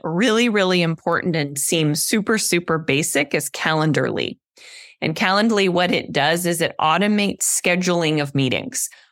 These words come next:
One of my biggest pet peeves ever is getting an email with fifteen people on the email and twenty emails later, you're still going back trying to schedule a date and time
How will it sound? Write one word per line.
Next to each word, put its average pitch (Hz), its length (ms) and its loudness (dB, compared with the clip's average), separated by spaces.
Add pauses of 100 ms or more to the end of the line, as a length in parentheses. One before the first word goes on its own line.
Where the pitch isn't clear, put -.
One 208 120 2
of 262 80 2
my 349 140 4
biggest 185 600 0
pet - 280 -2
peeves 170 420 0 (120)
ever 147 540 0 (420)
is 170 340 2
getting 175 440 2
an 175 220 0
email 175 460 2
with 156 160 -4
fifteen 220 600 -2
people 175 360 -2
on 151 220 0
the 147 240 -2
email 151 340 0
and 143 220 -2
twenty 202 600 0 (380)
emails 185 480 2
later, 160 480 2
you're 151 180 0
still 175 360 0
going 160 360 2
back 143 300 0
trying 156 300 0
to 156 80 2
schedule 151 640 0
a - 80 0
date 139 420 -2
and 143 180 0
time 160 540 0